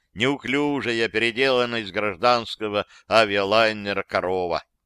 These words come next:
Полное топливо. Полыхнет, мало не покажется. Если ее сбить, истребители противника не смогут получать топливо в воздухе.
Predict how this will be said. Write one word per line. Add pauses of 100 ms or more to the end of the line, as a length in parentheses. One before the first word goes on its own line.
(300)
Полное
топливо. (440)
Полыхнет,
мало
не
покажется. (580)
Если
ее
сбить, (460)
истребители
противника
не
смогут
получать (100)
топливо
в
воздухе.